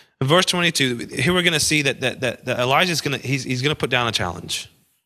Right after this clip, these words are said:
And in verse twenty-two, "Then said Elijah unto the people, I, even only, even, even I only, remain a prophet of the Lord.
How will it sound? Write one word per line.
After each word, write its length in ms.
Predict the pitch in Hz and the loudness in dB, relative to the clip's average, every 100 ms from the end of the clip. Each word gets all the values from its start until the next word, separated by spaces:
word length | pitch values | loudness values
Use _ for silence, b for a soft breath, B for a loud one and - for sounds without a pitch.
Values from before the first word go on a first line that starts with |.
| _ _ _ _ _ _ _ _ _ _ | _ _ _ _ _ _ _ _ _ _
And 80 | 139 | 0
in 60 | 135 | 4
verse 220 | 180 185 | 4 4
twenty-two, 380 | 196 180 151 131 | 2 4 4 4
"Then 300 | 147 175 170 | 4 4 2
said 280 | - 190 | 2 4
Elijah 340 | 190 180 170 165 | 6 6 6 4
unto 120 | 180 | 0
the 40 | |
people, 500 | - 147 - 127 123 - | 2 0 2 0 0 4
I, 300 | 170 151 120 117 | 6 8 8 6
even 320 | 160 170 175 | 2 2 0
only, 500 | 120 156 180 185 180 - | 2 2 4 2 0 0
even, 320 | 160 180 180 - _ _ - | 0 2 0 -4 _ _ -2
even 260 | 160 180 | 2 2
I 280 | 151 147 170 | 2 4 4
only, 440 | 135 127 117 113 107 B B 147 | 2 0 2 0 -2 B B 0
remain 500 | 139 151 165 170 139 | 4 8 8 6 2
a 60 | |
prophet 600 | - - 180 - 120 113 B B B | 2 4 4 4 0 0 B B B
of 140 | - 120 | -4 0
the 80 | 135 | 2
Lord. 400 | 143 120 98 | 2 2 0